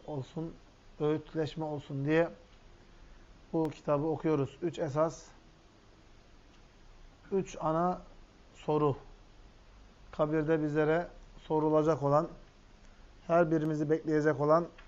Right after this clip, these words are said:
kabir imtihanı, kabir sorgusu, kabir suali.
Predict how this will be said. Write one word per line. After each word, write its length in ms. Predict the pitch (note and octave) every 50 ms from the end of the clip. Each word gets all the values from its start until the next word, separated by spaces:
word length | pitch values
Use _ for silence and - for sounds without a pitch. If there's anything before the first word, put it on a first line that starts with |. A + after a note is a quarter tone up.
| - - - -
kabir 280 | - D#3 D3+ E3 E3
imtihanı, 680 | E3+ D#3+ D#3+ C#3+ C3 C#3 B2 C3 C3+ C#3 D3 D#3+ F3+ F3+ - - - - - - - - - - -
kabir 280 | - D#3+ D#3 E3+ E3 D3
sorgusu, 560 | - - D#3 D3+ D3 C#3 D3 C#3 - - E3+
kabir 280 | C#3 C#3+ D3+ D3+ E3 D3
suali. 480 | C3 - - D3 D3 C#3+ C#3+ C#3 B2